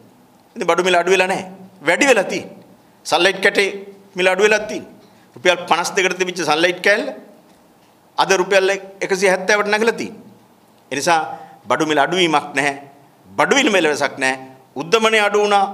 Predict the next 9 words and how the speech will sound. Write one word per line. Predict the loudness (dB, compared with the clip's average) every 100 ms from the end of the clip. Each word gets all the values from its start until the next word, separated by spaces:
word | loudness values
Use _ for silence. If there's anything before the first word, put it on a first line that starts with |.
| -12 -20 -20 _ _ _ -10
ඩොලර් | 0 2 2
එක | 0 2
බැස්සා. | 2 2 0 0 -8 -20 -20 _ _ _ -4
එහෙම | 0 0
කී | 0 -2
කිය | -2
පුරම්-, | -2 0 0 -2 -16 -10 -6 -6
පුරාජේරු | 0 0 2 -2
නගනවා, | 0 0 0 -2